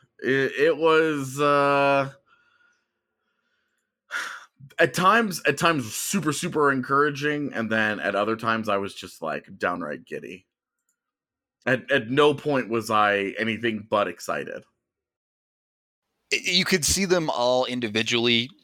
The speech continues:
Speaker 2: using their skills, but when things started to click together with them, it's like, "Hang on a minute, there's something here."
Speaker 1: Yeah, the, the chemistry, uh,
Speaker 2: Yeah.
Speaker 1: that you would see pop up occasionally, that's, you're, you're definitely right that it was like,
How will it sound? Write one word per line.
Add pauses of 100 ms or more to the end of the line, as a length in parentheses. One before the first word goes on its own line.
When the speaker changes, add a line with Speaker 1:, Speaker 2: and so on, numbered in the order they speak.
(120)
Speaker 2:
using
their
skills,
but
when
things
started
to
click
together
with
them,
it's
like,
"Hang
on
a
minute, (500)
there's
something
here."
Speaker 1:
Yeah,
the,
the
chemistry, (420)
uh,
Speaker 2:
Yeah.
Speaker 1:
that
you
would
see
pop
up
occasionally,
that's,
you're,
you're
definitely
right
that
it
was
like,